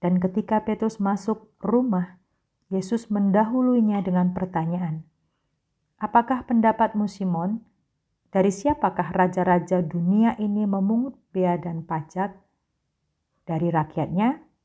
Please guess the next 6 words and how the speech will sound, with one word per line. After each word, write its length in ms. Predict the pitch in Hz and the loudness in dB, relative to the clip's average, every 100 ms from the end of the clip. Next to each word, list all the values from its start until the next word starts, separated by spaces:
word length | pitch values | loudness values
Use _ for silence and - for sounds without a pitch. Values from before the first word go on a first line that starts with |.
| _ - | _ -10
atau 400 | 202 - 302 330 | -8 -2 0 2
dari 320 | 196 185 170 | 2 2 0
orang 320 | 175 175 175 | 0 0 -2
asing?" 400 | 175 - 165 151 - _ _ _ _ _ _ _ _ _ _ | -6 -8 -8 -10 -14 _ _ _ _ _ _ _ _ _ _
Jawab 480 | - 180 180 202 202 | -4 0 2 0 -2
Petrus, 640 | - 190 190 175 - - | -8 -6 -6 -12 -12 -18